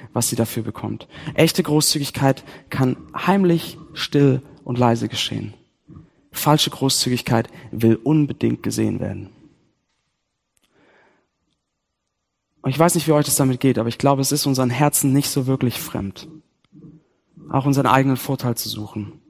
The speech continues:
ähm, mit unserem Besitz so umzugehen, dass andere uns anerkennen. Hananias und Sapphira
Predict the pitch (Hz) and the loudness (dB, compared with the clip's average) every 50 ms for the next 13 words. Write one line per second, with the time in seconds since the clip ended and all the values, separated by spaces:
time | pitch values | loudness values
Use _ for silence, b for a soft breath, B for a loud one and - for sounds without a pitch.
0 | _ _ _ _ _ _ _ _ _ _ _ _ _ _ _ _ - _ _ - | _ _ _ _ _ _ _ _ _ _ _ _ _ _ _ _ -20 _ _ -6
1 | 117 113 107 110 113 117 - - - - - 139 139 139 135 131 139 123 - 170 | -6 -4 -4 -2 -4 -4 -6 -8 -14 -2 0 2 4 4 4 4 2 4 2 2
2 | 165 - - - 147 143 123 143 147 - 147 135 139 135 135 127 - - 135 143 | 2 0 0 2 2 2 2 2 2 0 2 2 4 4 4 4 2 2 2 2
3 | 135 135 139 127 127 - 123 131 127 - - 123 117 120 113 110 - _ _ _ | 2 2 -2 -2 0 0 2 0 0 0 -2 -4 -4 -4 -6 -8 -14 _ _ _
4 | _ _ _ _ _ _ _ _ _ _ _ _ _ _ _ _ _ _ _ _ | _ _ _ _ _ _ _ _ _ _ _ _ _ _ _ _ _ _ _ _
5 | _ _ _ _ _ _ _ _ _ _ _ _ _ _ b b b b b b | _ _ _ _ _ _ _ _ _ _ _ _ _ _ b b b b b b
6 | b b b b b b b b b b b b b b b b _ _ _ _ | b b b b b b b b b b b b b b b b _ _ _ _
7 | _ - 180 185 190 190 190 190 - 180 165 156 143 - - 185 170 151 131 123 | _ 2 4 6 6 6 4 4 4 4 2 2 0 0 2 2 4 4 4 2
8 | 123 | 0